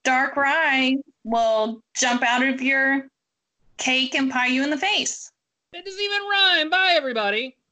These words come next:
Speaker 1: I'm sorry. You caught me off guard.
Speaker 2: Ah. I
Speaker 1: Why
Speaker 2: messed
Speaker 1: is
Speaker 2: up.
Speaker 1: there a forehead smudge spot on my window?
Speaker 2: <laughs> What are you doing? Why are you putting your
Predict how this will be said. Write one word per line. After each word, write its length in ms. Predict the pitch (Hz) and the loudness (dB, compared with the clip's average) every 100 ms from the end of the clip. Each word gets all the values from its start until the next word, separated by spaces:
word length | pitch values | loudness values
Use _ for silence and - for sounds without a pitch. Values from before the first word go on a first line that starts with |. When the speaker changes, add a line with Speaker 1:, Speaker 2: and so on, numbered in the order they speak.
| 359 - _ _ - - - _ - | -20 -20 _ _ -18 -18 -18 _ -8
Speaker 1:
I'm 160 | 370 | -6
sorry. 720 | 370 359 339 285 254 254 - _ _ _ 370 - _ - | -2 0 0 0 0 -2 -4 _ _ _ -20 -20 _ -16
You 80 | 277 | -4
caught 240 | 370 330 | -2 0
me 80 | 294 | -2
off 160 | 277 | -2
guard. 320 | 269 226 202 254 _ _ _ _ - - - | -2 -2 -4 -12 _ _ _ _ -20 -18 -8
Speaker 2:
Ah. 1040 | 175 170 165 156 147 143 135 123 113 104 95 _ _ _ _ _ _ _ | -6 -4 -4 -4 -6 -8 -10 -12 -14 -16 -20 _ _ _ _ _ _ _
I 100 | - | -12
Speaker 1:
Why 120 | 269 494 | -8 -8
Speaker 2:
messed 200 | 640 - | -6 -2
Speaker 1:
is 60 | |
Speaker 2:
up. 40 | 427 | 0
Speaker 1:
there 140 | 240 | -2
a 40 | - - _ _ - | -4 -14 _ _ -6
forehead 720 | 247 302 320 254 214 214 208 | -2 0 0 0 0 0 -2
smudge 540 | - - 208 208 220 - | -4 -2 -2 0 0 -2
spot 380 | - 135 139 | -4 -2 0
on 100 | 175 | -2
my 140 | 185 185 | -4 -6
window? 840 | 185 180 180 - 53 69 - 226 - _ _ _ | -6 -8 -2 0 0 -2 -6 -8 -12 _ _ _
Speaker 2:
<laughs> 80 | - - - - - - - - 622 - - - _ _ _ _ _ 302 | -20 -20 -20 -20 -4 -2 -2 -2 -2 -2 -8 -12 _ _ _ _ _ -16
What 140 | 339 | -10
are 60 | 403 | -6
you 160 | 415 415 - | -6 -8 -10
doing? 500 | 415 403 185 - - _ _ _ _ _ - - 117 _ _ _ _ _ _ - - 453 359 | -8 -6 -6 -10 -20 _ _ _ _ _ -20 -20 -20 _ _ _ _ _ _ -20 -20 -20 -12
Why 140 | 370 403 | -6 -4
are 40 | |
you 160 | 440 466 | -4 -4
putting 200 | 415 392 | -6 -6
your 120 | 415 | -8